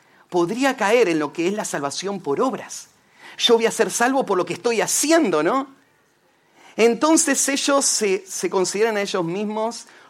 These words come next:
los defensores del verdadero evangelio. Este es un movimiento muy grande en el mundo actual.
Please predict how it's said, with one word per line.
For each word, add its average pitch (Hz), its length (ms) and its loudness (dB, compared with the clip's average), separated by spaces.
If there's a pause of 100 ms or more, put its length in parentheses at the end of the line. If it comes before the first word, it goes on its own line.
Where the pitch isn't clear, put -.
los 160 680 0 (160)
defensores 165 1080 0
del 156 180 -2
verdadero 160 520 0
evangelio. 151 680 0 (840)
Este 180 180 -8
es 226 80 -2
un 220 60 -2
movimiento 185 480 0
muy 190 300 -4
grande 175 600 -4
en 147 140 -4
el 139 140 -4
mundo 175 340 -2
actual. 160 320 -6